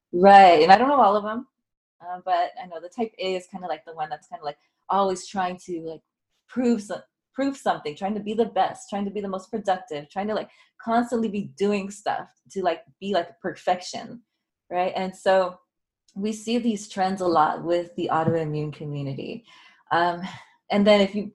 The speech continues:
if you break it down, like, literally, autoimmunity is where we're attacking ourselves, literally, you know? And so it's kinda like when we're constantly trying to prove stuff out there, we're not taking time for our self-care.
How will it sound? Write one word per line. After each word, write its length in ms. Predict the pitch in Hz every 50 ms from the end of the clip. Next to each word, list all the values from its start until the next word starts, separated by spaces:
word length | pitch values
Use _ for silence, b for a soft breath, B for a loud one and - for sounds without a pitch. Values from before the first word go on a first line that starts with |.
| _ _ _
if 140 | - 180 - 214
you 100 | 214 -
break 220 | 196 202 233 226
it 120 | 226 208
down, 300 | - 190 180 180 185 185
like, 200 | 180 170 160 - -
literally, 840 | 175 175 185 196 220 233 226 190 165 165 160 156 151 151 165 - b b b b b _ -
autoimmunity 800 | 156 180 180 185 175 170 165 156 160 165 165 165 156 160 156 -
is 200 | - 165 156 156
where 160 | 160 165 160
we're 100 | 156 165
attacking 560 | - - 151 - 170 156 156 - - 160 151
ourselves, 800 | - 147 147 143 - - - - - - - - - - - - - _ _ _ _ _ -
literally, 580 | 175 185 170 165 147 127 113 - - - - _ _ - _ -
you 100 | 165 175
know? 200 | 175 160 185 185
And 320 | - 180 185 175 165 143 - _ _ _ _ _ _ _ B B B B B B B B B B B
so 260 | - - - 208 196 196
it's 140 | 220 -
kinda 180 | - 240 220 226
like 240 | 220 202 196 202 -
when 120 | 196 190
we're 180 | 185 190 185 180
constantly 760 | - - 240 240 254 247 - 269 247 247 247 240 240 233 - _ _ _ _ _ -
trying 260 | - - 220 233 247
to 120 | 240 226 -
prove 460 | - - - - 240 254 269 254 247
stuff 300 | - - - 190 185 -
out 240 | 185 175 175 180 -
there, 180 | 190 185 180 175
we're 80 | 196
not 240 | 202 220 226 226 -
taking 300 | - 208 208 214 208 202
time 220 | 202 208 190 185 -
for 120 | - 165
our 100 | 151 151
self-care. 680 | - - - 156 156 - - _ - 160 - - 160 -